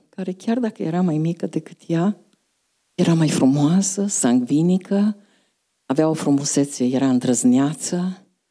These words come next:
avea o frumusețe exterioară și aia să bătea ochii. Nimeni nu era interesat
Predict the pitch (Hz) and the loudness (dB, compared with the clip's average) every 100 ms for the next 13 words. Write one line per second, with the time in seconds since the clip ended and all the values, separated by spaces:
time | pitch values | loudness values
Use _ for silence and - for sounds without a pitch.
0 | _ _ _ 143 147 143 - 139 143 - | _ _ _ -4 0 0 2 2 2 0
1 | 143 - 131 - 143 135 139 131 147 160 | -4 -4 -4 -2 -2 2 2 0 -4 -8
2 | 185 _ _ _ _ _ _ _ _ _ | -10 _ _ _ _ _ _ _ _ _
3 | _ 214 214 285 _ _ 226 269 240 - | _ 0 0 -4 _ _ 0 0 0 -4
4 | 170 - _ - 156 151 135 113 - - | -10 -12 _ -4 0 2 2 -2 -4 -8
5 | - _ _ _ _ _ _ _ _ 233 | -10 _ _ _ _ _ _ _ _ 2
6 | 302 294 233 165 156 143 139 139 139 - | 4 4 4 2 0 0 0 -2 -4 -4
7 | 143 147 | -4 -6